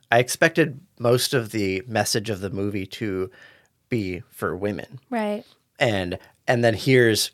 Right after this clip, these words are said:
Speaker 1: Ken, and it's kind of a, like, let's break up the Barbie narrative,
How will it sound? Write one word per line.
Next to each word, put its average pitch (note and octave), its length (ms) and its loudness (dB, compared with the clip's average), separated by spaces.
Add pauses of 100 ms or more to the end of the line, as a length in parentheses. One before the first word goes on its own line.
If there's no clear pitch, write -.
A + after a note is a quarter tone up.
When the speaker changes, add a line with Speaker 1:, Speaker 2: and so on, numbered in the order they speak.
Speaker 1:
Ken, C3 560 4 (260)
and C3 200 6
it's B2 140 -2
kind B2 360 0
of A2 200 2
a, G2 460 0 (360)
like, G2+ 200 0 (120)
let's B2 180 2
break B2 360 4
up G#2+ 160 2
the G2+ 240 -6
Barbie G#2 640 2 (400)
narrative, G#2 760 0